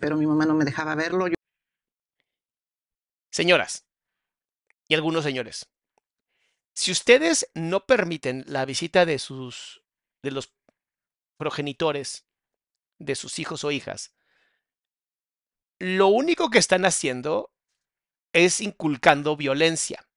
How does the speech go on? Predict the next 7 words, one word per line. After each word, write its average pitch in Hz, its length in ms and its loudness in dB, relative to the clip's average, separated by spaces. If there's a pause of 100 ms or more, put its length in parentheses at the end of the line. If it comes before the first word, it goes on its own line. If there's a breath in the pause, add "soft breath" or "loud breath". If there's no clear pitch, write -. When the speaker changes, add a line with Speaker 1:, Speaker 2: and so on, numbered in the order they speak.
(200)
Speaker 2:
¿A 233 80 0
qué 349 160 -6
me 294 120 0
refiero? 285 480 2 (1600 soft breath)
Que 220 100 10
por 214 240 8
mis 196 400 2